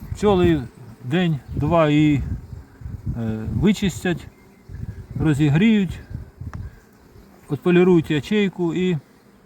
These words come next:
матка прийде на неї сіяти. І оце у нас, ми дивились, перша рамка оця з розплодом,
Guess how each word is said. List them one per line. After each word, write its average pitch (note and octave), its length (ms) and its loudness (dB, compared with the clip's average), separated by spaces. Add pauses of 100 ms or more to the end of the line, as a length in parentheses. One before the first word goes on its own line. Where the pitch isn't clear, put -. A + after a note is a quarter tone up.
(480)
матка E3+ 360 0
прийде D3 360 0
на B2+ 160 0
неї C#3 260 -2
сіяти. G#2 520 -6 (1900)
І F3+ 60 -2
оце G3+ 220 0
у F#3 40 4
нас, E3 220 2
ми D#3+ 200 4 (120)
дивились, C#3+ 640 2
перша C3 380 -2
рамка A#2+ 340 -2
оця A#2 220 -6
з A2+ 60 -2
розплодом, C#3 680 -2